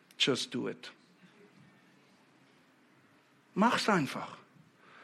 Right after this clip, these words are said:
Ah, es gibt keine Zauberformel. Du musst auch nicht warten, bis Gott dich mit Disziplin segnet. Du musst einfach machen, was er sagt, okay? Steh auf, mach's, tu's und rechne damit, dass der Herr es segnet. Und er wird es segnen.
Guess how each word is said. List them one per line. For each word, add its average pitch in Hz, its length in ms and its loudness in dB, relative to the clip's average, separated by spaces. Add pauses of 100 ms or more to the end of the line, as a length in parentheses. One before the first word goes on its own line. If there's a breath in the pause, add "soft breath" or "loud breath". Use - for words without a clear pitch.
(240 soft breath)
Ah, 294 120 12
es - 100 10
gibt 262 180 10
keine 180 280 12
Zauberformel. 180 800 12
Du 156 80 8
musst 208 200 12
auch 196 200 12
nicht 165 180 8
warten, 190 380 12
bis 170 180 10
Gott 170 260 12
dich 143 140 8
mit 139 260 8
Disziplin 151 760 10
segnet. 120 580 8 (1400 soft breath)
Du 220 120 12
musst 220 200 12
einfach 196 340 12
machen, 185 440 12
was 156 180 12
er 156 120 12
sagt, 156 380 10
okay? 170 380 10 (340 soft breath)
Steh 160 200 10
auf, 170 480 12
mach's, 160 520 12 (200)
tu's 175 400 10 (160 loud breath)
und 143 160 8
rechne 160 320 12
damit, 151 320 10
dass 139 160 6
der 131 120 8
Herr 143 400 12 (600)
es - 160 0
segnet. 131 360 4
Und 123 100 2
er 123 100 6
wird 143 220 8
es 123 120 2
segnen. 117 400 0